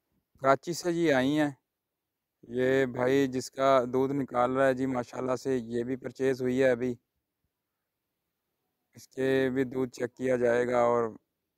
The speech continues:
माशाल्लाह से ये देखें माशाल्लाह, ये दूसरे नंबर वाली है, इसके नीचे दूध नहीं है जी। चौबीस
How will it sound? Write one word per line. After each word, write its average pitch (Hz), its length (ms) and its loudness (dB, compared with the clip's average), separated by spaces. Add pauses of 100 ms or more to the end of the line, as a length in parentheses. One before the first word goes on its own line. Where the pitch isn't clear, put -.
(680)
माशाल्लाह 120 560 -4
से 127 180 -4 (3250)
ये 131 180 2
देखें 131 300 -4
माशाल्लाह, 127 420 0
ये 139 100 2
दूसरे 131 300 -8
नंबर 147 240 -4
वाली 147 220 2
है, 151 80 4
इसके 147 220 -8
नीचे 139 260 -6
दूध 123 260 -4
नहीं 117 260 -6
है 113 100 -4
जी। 110 140 -6
चौबीस 139 500 -4